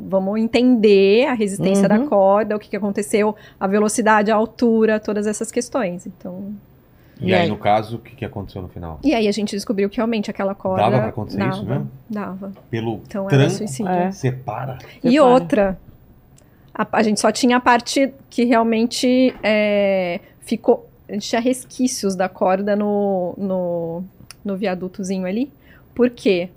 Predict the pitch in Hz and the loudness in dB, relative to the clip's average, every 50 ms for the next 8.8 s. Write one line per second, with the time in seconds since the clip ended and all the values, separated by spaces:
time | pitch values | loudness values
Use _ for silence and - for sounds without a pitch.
0 | - - - 190 185 190 196 185 185 190 190 196 214 233 240 233 220 196 190 196 | -20 -8 -4 0 0 0 0 -2 -2 -2 -2 -2 -2 -2 -2 -2 0 0 0 0
1 | 190 185 185 180 180 185 196 196 202 190 202 214 220 226 226 - - 202 - - | 0 0 -2 -4 -4 -6 -6 -4 -2 -4 -2 -4 -6 -8 -8 -8 -10 -8 -6 -4
2 | 208 220 240 247 247 240 233 240 220 190 185 - - - - 196 170 196 180 202 | -2 0 0 0 0 -2 -2 -2 -4 -6 -6 -8 -12 -8 -6 -6 -4 -4 -6 -10
3 | 185 - - 117 117 190 214 233 214 208 175 147 127 - - - _ _ _ _ | -10 -8 -6 -4 -2 0 2 2 2 0 -2 -4 -6 -12 -20 -20 _ _ _ _
4 | - - - - 104 113 131 131 127 226 226 226 240 233 233 277 254 262 - 262 | -20 -20 -14 -8 0 2 2 4 6 6 6 8 8 8 8 6 6 6 4 2
5 | - - - 285 262 302 330 466 - - - - 381 302 247 247 277 392 - - | 2 2 2 4 4 6 4 2 0 -6 0 4 6 6 8 8 6 4 2 4
6 | - 453 494 - - 247 - - 180 - - 294 311 277 269 285 285 285 311 339 | 6 6 8 8 6 6 4 4 4 6 6 6 8 8 8 8 8 8 8 8
7 | 359 349 277 190 - - 156 185 262 294 302 254 262 285 269 269 - 311 330 339 | 8 8 6 6 4 2 2 4 6 6 6 6 6 6 4 4 6 6 6 6
8 | 311 240 202 185 202 156 160 233 226 - 226 240 220 214 220 | 6 4 4 4 4 6 6 6 4 4 2 2 2 2 0